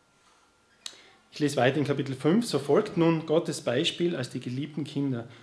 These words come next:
und lebt in der Liebe, wie auch Christus uns geliebt hat und hat sich selbst für uns gegeben als Gabe und Opfer, Gott zu einem lieblichen Geruch." Und ich denke, das ist wieder so eine, eine positive,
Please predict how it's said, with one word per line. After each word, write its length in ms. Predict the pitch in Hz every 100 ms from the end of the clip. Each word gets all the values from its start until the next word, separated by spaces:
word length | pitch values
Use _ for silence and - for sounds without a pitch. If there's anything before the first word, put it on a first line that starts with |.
| -
und 140 | - 131
lebt 320 | 139 185 -
in 80 | 190
der 120 | 170
Liebe, 340 | 156 170 135
wie 140 | 120 139
auch 120 | 131
Christus 460 | - 160 165 175 147
uns 180 | 131
geliebt 420 | - 123 135 - -
hat 260 | 156 151 - _ _ _ _ _
und 120 | 131
hat 160 | 127 123
sich 160 | 127
selbst 360 | - 131 143 -
für 80 | 139
uns 180 | 135 131
gegeben 400 | 131 123 123 127
als 160 | 113
Gabe 300 | 123 120 139
und 100 | 135
Opfer, 320 | 120 113 -
Gott 260 | 117 131 139
zu 100 | -
einem 200 | 139 131
lieblichen 420 | 127 135 127 135
Geruch." 380 | 127 113 107 104 - _ _ - - - - - - _ _ _ _ _ - - _ _ _ _
Und 60 | 147
ich 80 |
denke, 180 | 139 160
das 120 | 165
ist 140 | 160 139
wieder 180 | 170 175
so 140 | 151
eine, 440 | 135 139 135 135 - 147 139 117 -
eine 400 | - 123 123 120 120 - - - - - - - - _ _ _ _ _ _
positive, 840 | 156 226 240 160 156 - 143 139